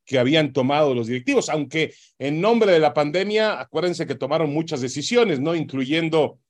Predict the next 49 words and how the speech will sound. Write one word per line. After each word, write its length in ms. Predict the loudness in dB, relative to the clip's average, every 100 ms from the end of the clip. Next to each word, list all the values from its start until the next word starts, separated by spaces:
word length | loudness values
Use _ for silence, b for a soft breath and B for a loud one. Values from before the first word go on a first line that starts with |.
| _
acabar 420 | -8 -2 0 0
con 160 | 0 -2
el 100 | -4
ascenso 380 | -4 -4 -6 -6
y 40 |
el 80 | -4
descenso, 400 | -2 0 0 0
que 100 | 0
lo 120 | 0
venían 280 | 0 -2 -2
pensando 480 | -2 -2 -2 0 0
desde 220 | 0 0
antes, 720 | -2 -2 -4 -4 _ -20 -6 2
pero 220 | 4 4
que 140 | 2
les 180 | 0 2
sirvió 240 | 0 2
la 160 | 2 2
pandemia 580 | 0 0 -2 -2 -2 -2
para 200 | -2 -4
tomar 540 | -4 -2 -2 -2 -4
el 160 | -8 -6
pretexto 500 | -2 0 0 0 -2
perfecto 640 | -2 2 0 4 4 4 B B -6
y 120 | -2
decir, 300 | -2 -4 -6
"Se 140 | -6
acaba 320 | -2 0 2
el 80 | 0
ascenso 460 | -2 -4 -6 -6 -6
y 100 | -6
el 120 | -2
descenso". 500 | -4 -2 -6 -6 -10 B B _
Pero 180 | 2 2
sí, 320 | 4 2 0 -8
yo 320 | -6 2 2
también 280 | 2 0 0
creo 300 | 0 2 0
que 360 | 0 -2 -2 -4 _ _ _ -10
lo 180 | -6
que 100 | -2
hay 80 | -2
que 100 | -2
buscar 280 | -4 -2 -2
es 100 | -2
un 80 | -6
sistema 420 | -8 -6 -2 0
de 120 | 0
competencia 760 | 0 -2 0 0 2 0 0